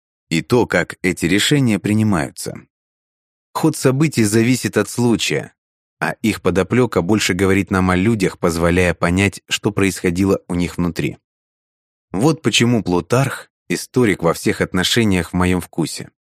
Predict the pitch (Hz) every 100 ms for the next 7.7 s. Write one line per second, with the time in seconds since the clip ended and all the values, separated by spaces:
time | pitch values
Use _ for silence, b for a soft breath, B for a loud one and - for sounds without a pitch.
0 | _ _ _ - 123 123 123 113 110 104
1 | 104 117 - - 104 101 95 - 104 110
2 | 78 87 98 - 95 - 82 78 85 82
3 | 85 - 80 87 107 98 - 71 - -
4 | _ 113 98 98 98 87 90 - 90 80
5 | 85 80 92 92 85 80 80 76 - 80
6 | - - 107 104 78 69 - - 95 87
7 | 87 87 78 - 76 65